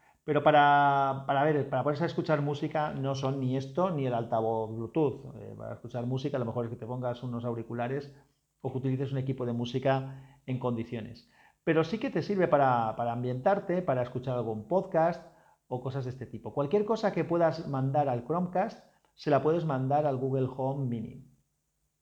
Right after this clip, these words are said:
Teóricamente también hay cosas que puedes hacer directamente preguntándole al Google Home Mini sin utilizar tu teléfono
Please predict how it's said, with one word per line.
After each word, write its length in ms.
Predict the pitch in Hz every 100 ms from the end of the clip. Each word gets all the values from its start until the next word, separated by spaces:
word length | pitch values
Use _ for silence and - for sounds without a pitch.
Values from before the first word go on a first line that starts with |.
| _
Teóricamente 640 | _ 143 180 180 180 175 190
también 300 | 165 135 139
hay 80 | 160
cosas 380 | 160 156 185 -
que 120 | 135
puedes 600 | 135 139 147 151 170 160
hacer 420 | 123 135 143 135
directamente 480 | 123 135 135 147 160
preguntándole 540 | 147 127 131 135 143
al 100 | 135
Google 300 | 127 139 135
Home 160 | 135 123
Mini 220 | 135 160
sin 160 | 160 127
utilizar 400 | 123 107 127 120
tu 80 | 131
teléfono 640 | 120 123 127 139 151